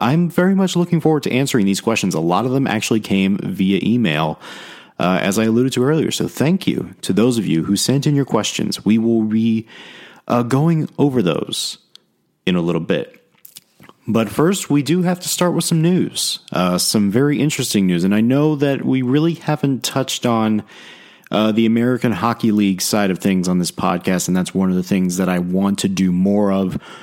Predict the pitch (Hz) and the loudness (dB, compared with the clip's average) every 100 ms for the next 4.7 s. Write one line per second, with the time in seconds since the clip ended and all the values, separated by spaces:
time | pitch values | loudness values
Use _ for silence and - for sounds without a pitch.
0 | - - 101 98 95 92 90 - - 127 | -20 -8 -4 0 2 2 -2 -4 0 0
1 | 92 82 76 - - - - - 87 87 | 2 -2 -4 -10 -20 -20 -20 -6 0 0
2 | 87 85 87 - 98 98 98 92 92 - | 2 0 -2 0 0 0 0 -2 -4 -2
3 | 147 143 120 - 117 98 87 107 131 127 | 2 2 0 0 0 2 2 2 4 4
4 | 104 95 92 95 101 98 | 2 0 0 0 0 -2